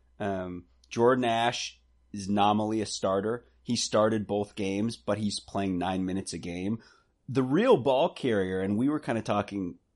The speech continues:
before the pod about this, which is kinda strange, is A J Turner is the de facto one. He brings the ball up most of the time, um, and is third on the team in minutes played. And there's a huge fall off between Law,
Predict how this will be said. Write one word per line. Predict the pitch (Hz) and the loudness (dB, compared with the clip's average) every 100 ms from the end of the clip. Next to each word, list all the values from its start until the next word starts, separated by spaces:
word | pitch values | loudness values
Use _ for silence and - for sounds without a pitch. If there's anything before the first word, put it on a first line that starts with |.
| - | -8
before | 110 - 107 | -6 -2 -2
the | 90 | 0
pod | - 147 | 6 6
about | 139 98 92 | 6 2 0
this, | 95 - | -8 -8
which | 101 | -10
is | |
kinda | - 120 | -2 -2
strange, | 92 - 131 113 92 | -2 -2 2 2 0
is | 92 | 4
A | 143 | 6
J | 160 175 | 6 6
Turner | - 160 147 107 | 4 2 4 2
is | 92 | 0
the | 104 | -4
de | 92 | -4
facto | - 101 - 98 | 0 0 2 -2
one. | 90 110 78 58 _ | 2 2 0 -6 _
He | - | -6
brings | 110 123 123 104 | 0 0 0 -2
the | |
ball | 101 113 127 101 | 2 8 8 8
up | 90 - | 4 0
most | 101 104 104 - | 4 4 4 -2
of | |
the | 95 | -6
time, | - 95 95 104 110 _ - | 0 0 2 -2 -4 _ 0
um, | 110 98 98 | 6 6 6
and | 101 98 | 4 4
is | 95 - | 2 -2
third | - 117 110 | 0 6 8
on | 107 98 | 8 4
the | |
team | 92 120 110 98 | 0 2 4 4
in | 90 | 2
minutes | 95 101 98 - - _ _ | 2 2 0 -6 -8 _ _
played. | - - 131 80 - - - | 2 6 6 6 -8 -16 2
And | 113 | 6
there's | 110 | 6
a | 101 | 6
huge | 156 180 - | 4 2 2
fall | 120 135 | 8 10
off | 107 85 - | 8 4 -2
between | 101 - 104 95 90 | -8 0 0 2 0
Law, | 98 101 107 110 113 | 4 8 8 6 4